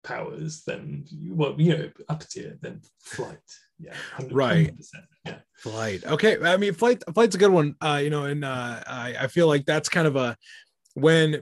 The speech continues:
Speaker 2: people think of, like, hey, if you polled, like, a bunch of people that, like, didn't read comics, be like, "What, what powers do superheroes have?" Be like, "Well, they fly." And, you know, th-, that would probably be, like, one of the first ones. Not a, like, fantastic answer. Second question,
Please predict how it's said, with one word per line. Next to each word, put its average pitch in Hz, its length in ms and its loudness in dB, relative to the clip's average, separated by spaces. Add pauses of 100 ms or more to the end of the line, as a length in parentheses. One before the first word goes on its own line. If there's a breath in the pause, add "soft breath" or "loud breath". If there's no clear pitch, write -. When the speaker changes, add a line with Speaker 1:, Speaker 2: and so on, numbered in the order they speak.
Speaker 2:
people 185 280 2
think 170 240 -2
of, 139 100 -4
like, 120 320 -6 (340)
hey, 131 400 -2 (300)
if 160 120 -4
you 180 120 0
polled, 185 480 2
like, 139 160 2
a 127 60 -6
bunch 143 280 -2
of - 60 -14
people 135 260 -4
that, 120 120 -8
like, 120 260 -10
didn't 143 240 2
read 127 240 -4
comics, 120 400 -8
be 120 100 2
like, 123 180 2
"What, 185 340 0
what 156 280 0
powers 180 460 0
do 131 200 -6
superheroes 135 320 -4
have?" 117 220 -8
Be 135 60 0
like, 127 160 -6
"Well, 135 180 -2
they 123 140 -2
fly." 110 600 -8
And, 107 380 -10
you 131 100 -10
know, 104 220 -8
th-, 143 220 -6 (240 loud breath)
that 180 80 4
would 165 80 2
probably 156 240 4
be, 147 80 4
like, 139 120 2
one 143 120 0
of 131 40 -2
the 123 60 -4
first 131 320 -6
ones. 127 420 -8 (220)
Not 127 380 0
a, 123 120 -2 (440 loud breath)
like, 113 180 -8 (100)
fantastic 123 680 -2
answer. 117 460 -6 (260 loud breath)
Second 196 380 0
question, 135 500 -2